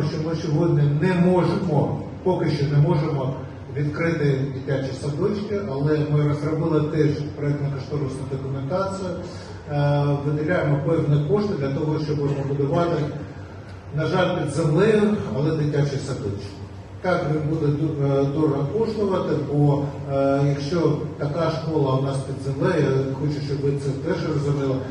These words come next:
е, коштує приблизно сто, сто п'ять мільйонів, е, гривень, то, е, дитячий садочок вдвічі дорожче стоїть.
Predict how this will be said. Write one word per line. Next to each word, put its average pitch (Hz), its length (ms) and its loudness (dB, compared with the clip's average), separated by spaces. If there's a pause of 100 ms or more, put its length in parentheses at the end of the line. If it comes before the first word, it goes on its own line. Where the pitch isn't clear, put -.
(260)
е, 135 420 0
коштує 156 360 0 (160)
приблизно 160 520 2
сто, 202 420 2
сто - 100 -6 (160)
п'ять 151 320 2
мільйонів, 131 460 -2 (520)
е, 127 320 2 (420)
гривень, 214 440 0 (680)
то, 151 400 4 (400)
е, 131 80 -4
дитячий 202 440 0
садочок 151 440 -2 (360)
вдвічі 156 320 -2 (400)
дорожче 107 400 -6 (140)
стоїть. 98 360 -12